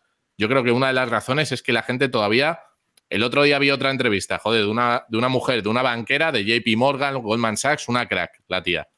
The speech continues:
que ahora está en España, que decía, "Es que nosotros no hemos ofrecido Bitcoin ni nos hemos interesado porque no lo teníamos en cartera.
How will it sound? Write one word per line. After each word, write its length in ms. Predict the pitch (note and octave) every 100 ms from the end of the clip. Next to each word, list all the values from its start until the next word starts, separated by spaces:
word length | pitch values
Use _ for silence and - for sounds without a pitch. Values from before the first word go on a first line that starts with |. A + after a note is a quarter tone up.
| _ -
que 80 | G2
ahora 80 |
está 160 | A2 B2
en 60 | A#2+
España, 420 | - G2 E2 - _ _ _
que 60 | G#2
decía, 240 | G2 G#2
"Es 80 | F#2
que 80 | C#3+
nosotros 420 | C#3 D#3+ D#3+ D3+
no 140 | B2+ C#3+
hemos 260 | D3 D3
ofrecido 440 | D#3 C3+ A#2+ C#3 B2+
Bitcoin 320 | D#3+ A2 G2
ni 100 | F#2
nos 160 | F2
hemos 160 | A#2 C3
interesado 460 | C#3+ C#3 B2+ D#3+ D#3+
porque 240 | F#2 E2+
no 100 | G2+
lo 100 | E3
teníamos 440 | E3+ C#3 F3+ F#3
en 120 | C#3+ G2+
cartera. 600 | D#2+ - C3 G3+ -